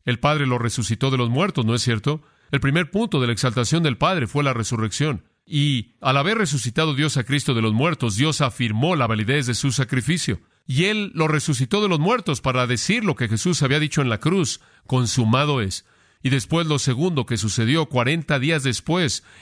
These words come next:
Él ascendió al cielo. Primero su resurrección, después su ascensión. Y cuando Él llegó al cielo, Él se sentó a la diestra del Padre en su exaltación. La Biblia dice que cuando Él fue al cielo, Él se sentó a la diestra de la majestad en las alturas. Él llegó a su lugar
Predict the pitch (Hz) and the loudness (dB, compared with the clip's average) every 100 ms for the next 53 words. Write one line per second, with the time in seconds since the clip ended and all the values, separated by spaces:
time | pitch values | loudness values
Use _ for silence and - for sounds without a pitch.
0 | - 160 156 147 127 156 - 156 185 110 | -2 0 0 0 0 0 0 0 0 -4
1 | - _ _ - 135 151 226 175 139 127 | -10 _ _ -2 0 2 0 0 0 -2
2 | 120 120 120 180 185 139 - 226 190 147 | 0 -2 0 0 0 -2 0 0 0 0
3 | 131 117 - 190 120 - _ - - 139 | 0 -2 0 0 -2 -6 _ -8 -2 0
4 | 147 143 220 220 165 131 170 143 - 185 | 2 2 0 2 0 2 0 0 -2 0
5 | 180 113 120 _ - - 175 151 156 151 | 0 0 -2 _ -20 -4 -2 -2 0 0
6 | 165 170 131 185 233 160 127 - 196 208 | 0 0 2 0 0 0 -2 0 0 0
7 | 127 131 117 135 139 120 160 226 151 - | -2 -2 -2 -4 -2 -2 0 -2 -4 -12
8 | _ _ _ 110 131 143 127 180 143 113 | _ _ _ -2 0 0 0 0 -2 -2
9 | 117 113 147 151 110 _ _ - 143 165 | 0 2 0 0 -4 _ _ -6 0 0
10 | 147 - 160 160 123 117 131 123 110 147 | 0 0 0 0 0 -2 -2 -2 0 0
11 | 139 107 147 160 123 110 110 107 98 101 | 0 0 0 0 -2 0 0 0 0 0
12 | 135 131 117 104 107 - 160 120 - _ | 0 0 0 0 -2 0 0 -2 -6 _
13 | _ _ 165 190 214 160 135 185 185 170 | _ _ -2 0 0 -2 0 0 0 0
14 | 147 120 147 165 160 | 0 2 2 0 -2